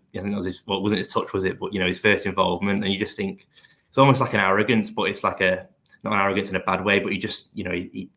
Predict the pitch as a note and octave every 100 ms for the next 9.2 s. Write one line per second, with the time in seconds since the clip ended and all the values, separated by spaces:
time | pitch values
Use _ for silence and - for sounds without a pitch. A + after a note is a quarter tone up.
0 | _ G2 - A#2 - G2 G2 G2 F#2 F2+
1 | F#2+ F#2+ F2 G2 F#2 F#2 - G2+ - -
2 | - - - _ - F#2+ F#2 F#2+ F#2 F#2+
3 | F#2 G2 G#2 - G2+ - G2+ F#2+ G2+ F#2+
4 | F#2 F#2 F#2 F#2 F#2 F#2 - F#2+ F#2 F2+
5 | - - _ - F#2+ G2 F#2+ F#2+ F#2+ -
6 | F#2+ F#2+ F#2+ F#2+ - G2 F#2+ F2+ F#2+ G#2+
7 | A#2 - F2 G2 F#2+ - - - - F#2+
8 | - F#2 F#2 F2+ G2 F#2 F#2 F#2+ G2 G2
9 | -